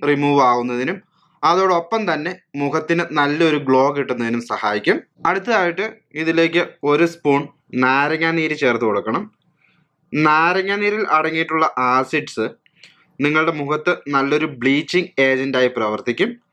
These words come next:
അതോടൊപ്പം തന്നെ മുഖത്തെ സ്കിന്നിലെ മെലാനിൻ്റെ അളവ് കുറച്ച് മുഖത്തിന് നല്ലൊരു ഗ്ലോ ലഭിക്കുന്നതിന് സഹായിക്കും.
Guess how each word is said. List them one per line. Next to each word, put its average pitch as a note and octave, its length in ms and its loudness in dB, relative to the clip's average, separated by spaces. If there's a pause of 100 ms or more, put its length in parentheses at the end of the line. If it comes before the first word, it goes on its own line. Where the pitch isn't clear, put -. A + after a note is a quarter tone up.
(480)
അതോടൊപ്പം F3 560 2 (120)
തന്നെ E3+ 240 -2 (360)
മുഖത്തെ D#3 420 0 (680)
സ്കിന്നിലെ F3+ 440 2 (120)
മെലാനിൻ്റെ F3 600 0
അളവ് D3+ 340 -2
കുറച്ച് B2+ 320 -2 (180)
മുഖത്തിന് C#3 420 -2 (120)
നല്ലൊരു D3 500 2 (400)
ഗ്ലോ C3+ 200 4 (160)
ലഭിക്കുന്നതിന് B2+ 580 -2 (180)
സഹായിക്കും. G#2+ 520 -2